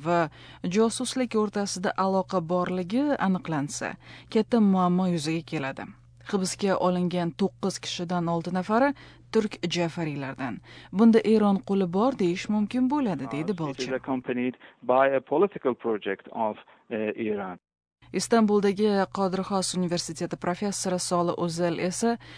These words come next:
Speaker 1: so'nggi hodisalar oqibatida Turkiyada tobora chuqurlashayotgan diniy tarqoqlik yanada kuchayishidan xavotirda.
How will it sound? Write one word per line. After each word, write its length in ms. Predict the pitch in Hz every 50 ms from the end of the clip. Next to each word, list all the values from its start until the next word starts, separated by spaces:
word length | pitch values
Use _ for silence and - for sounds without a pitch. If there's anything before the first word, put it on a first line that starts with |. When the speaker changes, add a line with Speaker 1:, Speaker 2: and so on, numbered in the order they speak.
| - -
Speaker 1:
so'nggi 260 | - - 277 277 294 302 269 -
hodisalar 540 | 285 277 233 247 233 - 262 262 269 269
oqibatida 800 | 254 226 202 - - 170 165 170 156 - - 151 147 151 151 151 151 151 156 156 -
Turkiyada 480 | - 262 262 247 - 262 254 233 254 254
tobora 560 | - - 233 220 208 185 196 202 208 226 254 262 -
chuqurlashayotgan 1040 | - - - 226 220 208 202 196 190 - 202 190 185 - - - 208 202 196 190 175 - - - - - - -
diniy 560 | - 170 165 156 202 202 202 196 190 185 175 143
tarqoqlik 920 | - 165 160 151 147 - - 190 190 190 - 233 254 277 285 - - - -
yanada 640 | - 190 165 156 175 185 196 240 262 247 208 208 226
kuchayishidan 680 | - - - - 156 143 143 - - 156 156 160 165 156
xavotirda. 600 | - - 135 131 135 - - - - - - 113